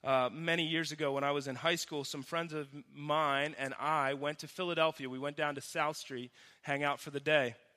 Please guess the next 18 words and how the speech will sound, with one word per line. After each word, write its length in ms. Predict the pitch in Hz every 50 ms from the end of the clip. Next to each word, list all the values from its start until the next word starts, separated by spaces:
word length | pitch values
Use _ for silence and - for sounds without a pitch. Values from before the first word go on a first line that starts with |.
| _ _ _ _ _ _ _ _ _ - _ -
Uh, 200 | 123 123 123 131
we're 120 | 143 151
coming 300 | - - 180 170 175 160
back 320 | 156 170 170 160 156 151 -
on 120 | 156 156 156
the 60 | 147
turnpike. 680 | - - 175 170 165 156 - 156 147 143 143 - - - - - - - -
We 120 | 151 160
get 280 | 151 160 165 156 151 - - - - - -
kinda 220 | - 180 175 170 156
hungry 680 | - - 175 175 175 156 160 165 156 151 151 151 139 _ _ _ -
and 320 | 139 139 135 131 127 127 -
have 180 | 127 151 147
to 80 | - -
go 100 | 160 156
to 40 | 147
the 80 | 135
bathroom, 680 | 127 143 139 139 135 127 - - 147 143 143 139 135